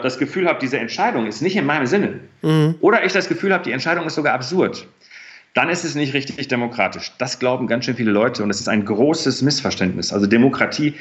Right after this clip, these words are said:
Speaker 1: wurde echt noch, also, äh, niemand, weder die Griechen noch sonst irgendwer, der Sachverstand und Sinn und Verstand hat, wollte jemals Demokratie einführen, um das Glück zu mehren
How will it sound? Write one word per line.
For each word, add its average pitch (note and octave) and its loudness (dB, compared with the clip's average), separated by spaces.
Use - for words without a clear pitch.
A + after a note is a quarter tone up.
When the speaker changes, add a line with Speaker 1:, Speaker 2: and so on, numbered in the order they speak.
Speaker 1:
wurde A2+ 4
echt C#3+ -2
noch, A#2 0
also, A2+ 2
äh, G#2+ -10
niemand, A2 4
weder F3+ 2
die D#3 -6
Griechen A#2+ -2
noch C#3+ -2
sonst G3 -4
irgendwer, F#3 0
der C3 -2
Sachverstand A2 -8
und G#2+ -8
Sinn A2 0
und A#2 -2
Verstand A2+ -4
hat, G#2+ -8
wollte C3+ 2
jemals C#3+ 2
Demokratie B2+ -2
einführen, B2 0
um A2+ 0
das - -2
Glück A#2+ 4
zu - 0
mehren G2 0